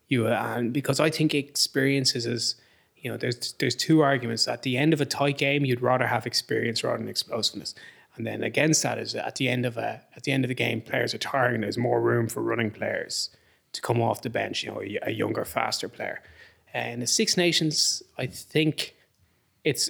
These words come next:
it's gonna be an, because of the nature of, of the weather, because of the nature of the tournament, a lot of familiarity.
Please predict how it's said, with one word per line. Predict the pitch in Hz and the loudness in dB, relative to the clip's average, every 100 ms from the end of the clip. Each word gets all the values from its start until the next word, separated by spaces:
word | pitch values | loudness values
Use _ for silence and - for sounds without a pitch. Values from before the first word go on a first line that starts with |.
| - | -2
it's | 160 - | -4 0
gonna | 135 123 | 2 2
be | 117 120 113 | 2 2 2
an, | 117 - - _ _ _ _ _ _ _ _ _ _ _ _ _ | 0 -4 -10 _ _ _ _ _ _ _ _ _ _ _ _ _
because | - 139 120 | -4 -2 -2
of | |
the | 110 | 0
nature | 113 127 123 123 | 0 2 2 0
of, | 110 110 - | -2 -4 -2
of | 117 - - _ _ - | -2 -2 -12 _ _ -8
the | 123 | -4
weather, | 107 131 143 151 - - - _ _ _ _ - | 2 4 4 2 0 -14 -20 _ _ _ _ -2
because | 139 110 | -2 2
of | |
the | 110 | 2
nature | 123 - | 2 -2
of | - | -6
the | |
tournament, | 117 131 127 131 131 | -4 0 0 0 -2
a | |
lot | 120 120 | -2 -2
of | |
familiarity. | - 131 117 113 117 117 131 | -2 0 2 2 2 0 -4